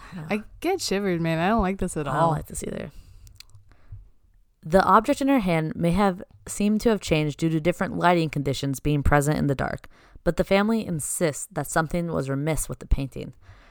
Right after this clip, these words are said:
Speaker 1: They wanted to get rid of it, but rather than burning it or destroying it in any other way, they decided to let the public decide. They put it up as an auction on eBay, and the buyer could do with it as they wanted.
Speaker 2: You think on eBay they're like,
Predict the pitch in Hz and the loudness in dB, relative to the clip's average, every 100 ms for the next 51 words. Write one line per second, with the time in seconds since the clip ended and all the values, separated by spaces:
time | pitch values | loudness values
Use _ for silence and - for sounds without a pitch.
0 | - 160 160 170 180 170 139 139 143 139 | -4 2 4 6 4 2 -2 -2 0 0
1 | 131 - - 165 160 180 208 190 175 143 | -2 -4 0 2 6 6 4 2 0 4
2 | 160 208 151 131 - 151 147 - 160 180 | 4 4 0 -2 0 0 0 0 2 2
3 | 151 131 139 139 160 165 165 143 127 127 | 2 0 0 0 2 4 4 2 0 -2
4 | 143 143 135 156 151 151 143 135 131 - | 0 0 2 2 2 0 -2 -2 0 2
5 | - - - - - - - - - - | 2 -2 -6 -12 -10 -12 -16 -20 -20 -20
6 | - - 151 - 175 202 - _ _ - | -20 -4 2 6 8 6 2 _ _ 2
7 | 165 160 - 139 143 - 147 - 165 156 | 2 2 -2 -2 -4 0 0 0 -4 -2
8 | 151 - 160 139 135 - 143 143 135 139 | -4 -2 0 2 0 0 -4 -4 0 0
9 | 147 147 143 131 135 135 147 139 - 131 | 0 -2 -4 -2 -4 -2 0 -2 -4 -8
10 | 131 139 139 131 - - - - - - | -6 -6 -6 -8 -12 -14 -14 -12 -14 -20
11 | _ _ - - - - - _ _ _ | _ _ -20 -20 -20 -20 -20 _ _ _
12 | 214 196 226 220 220 175 185 170 170 180 | -8 -4 -2 -2 -2 -2 -2 -2 -2 0
13 | 180 175 170 165 160 | 2 2 0 -2 -2